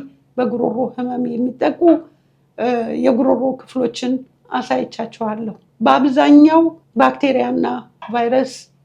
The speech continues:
የሚያጠቃው የጉሮሮ ክፍል ቶንሲል የተባለውን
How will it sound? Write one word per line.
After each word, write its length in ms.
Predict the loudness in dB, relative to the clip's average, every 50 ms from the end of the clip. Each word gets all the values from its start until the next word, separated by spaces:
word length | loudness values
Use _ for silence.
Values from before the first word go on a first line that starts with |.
| _ -4
የሚያጠቃው 600 | -2 2 2 2 2 0 -2 -4 -4 -2 -2 -2 -2 -4 -8 -8 -6
የጉሮሮ 420 | -6 -4 -4 -4 -2 -2 -2 -2 -2 -4
ክፍል 300 | -6 -6 -4 -2 0 0 -2 -2 -6 _ _ _ _ _ _
ቶንሲል 480 | -2 -2 0 0 0 -2 -2 -4 -4 -4
የተባለውን 640 | -4 -4 -4 -6 -8 -6 -6 -6 -4 -6 -6 -6